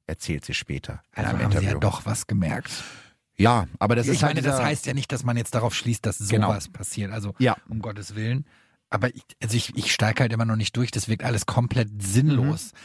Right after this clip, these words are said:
Speaker 1: Mhm.
Speaker 2: Äh, vor allem, warum jetzt diese beiden Eltern, ich verstehe das einfach
Speaker 1: Mhm.
Speaker 2: nicht. Das hatte ja gar keinen Grund.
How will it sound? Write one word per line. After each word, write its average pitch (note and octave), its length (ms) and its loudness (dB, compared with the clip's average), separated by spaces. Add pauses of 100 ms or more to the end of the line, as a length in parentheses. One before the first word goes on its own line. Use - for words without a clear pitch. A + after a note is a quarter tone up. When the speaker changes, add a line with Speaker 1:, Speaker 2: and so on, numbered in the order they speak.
(120)
Speaker 1:
Mhm. C3+ 60 4
Speaker 2:
Äh, - 100 0
vor - 160 -2
allem, D3 240 2
warum C#3+ 260 2
jetzt C#3+ 280 -4
diese C#3 280 0 (140)
beiden C3 360 2
Eltern, D#3 340 2
ich B2+ 100 -4
verstehe B2+ 300 -2
das E3 160 0
einfach D3 300 0
Speaker 1:
Mhm. G#2 60 4
Speaker 2:
nicht. G2+ 220 0 (600)
Das C3 420 -2
hatte D3+ 160 4
ja D3 120 4
gar C#3 120 2
keinen C#3 320 0
Grund. C3 480 0